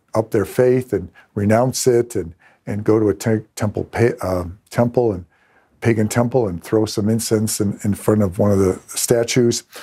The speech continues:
or something like that to avoid persecution and avoid confiscation of their property. While other Christians would have none of that and went into slavery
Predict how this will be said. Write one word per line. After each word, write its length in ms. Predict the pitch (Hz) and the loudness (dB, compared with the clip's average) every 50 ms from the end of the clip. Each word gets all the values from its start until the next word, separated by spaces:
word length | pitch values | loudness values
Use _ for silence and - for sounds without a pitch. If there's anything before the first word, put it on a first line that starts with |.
| - - - - - _ | -20 -20 -20 -20 -16 _
or 100 | - 113 | -2 0
something 400 | 107 - - 135 123 - 131 120 | 0 2 2 0 2 0 0 0
like 260 | 117 113 110 110 110 - | 2 2 2 0 2 2
that 200 | 117 110 110 - | 0 0 0 -2
to 140 | - 110 | -4 -4
avoid 480 | 101 90 85 104 110 110 107 110 107 - | -4 -4 -2 0 2 2 2 2 -2 -4
persecution 840 | - 110 104 - - - - - - 123 117 - - 120 110 107 | -6 -6 -6 -6 -8 -12 -6 -2 0 0 0 0 0 -2 0 0
and 180 | 104 101 98 98 | 0 0 0 -2
avoid 400 | 98 87 92 104 107 110 107 - | -2 0 2 2 2 2 0 -4
confiscation 800 | - - 107 101 - - 101 - - - 104 101 - - 107 98 | -8 -8 -8 -8 -8 -8 -10 -6 0 0 0 0 0 -2 -2 -2
of 140 | 95 90 90 | -2 0 0
their 140 | 98 98 95 | 0 0 2
property. 440 | - 127 127 127 120 - 117 98 | 2 0 0 0 0 -2 -2 -2
While 300 | 98 98 123 143 165 - - - | 0 0 0 0 0 -4 -2 0
other 320 | 170 240 285 262 156 120 | 0 2 4 4 2 2
Christians 640 | - - - 101 87 - - - 110 110 - - - _ - - - - - _ _ _ | 0 -4 -6 -6 -6 -4 -6 -6 -6 -6 -8 -12 -16 _ -20 -20 -20 -20 -20 _ _ _
would 140 | - 123 127 | 0 2 2
have 180 | 139 147 147 139 | 2 0 2 2
none 200 | 139 143 208 240 | 2 2 2 0
of 120 | - - | -2 -2
that 300 | 104 90 - - - _ _ _ _ _ _ _ _ _ _ _ _ _ - | -6 -10 -10 -14 -18 _ _ _ _ _ _ _ _ _ _ _ _ _ -2
and 440 | 117 110 104 104 110 110 104 - - _ - 98 | 0 2 2 2 2 0 -2 -6 -14 _ -6 -2
went 440 | 104 110 110 113 113 - - - - | 0 2 2 0 0 -4 -6 0 0
into 220 | 123 107 - - 110 | 0 2 2 -2 -4
slavery 680 | - - 120 123 151 180 165 123 107 98 95 101 | -2 0 2 2 2 2 2 2 0 0 0 -2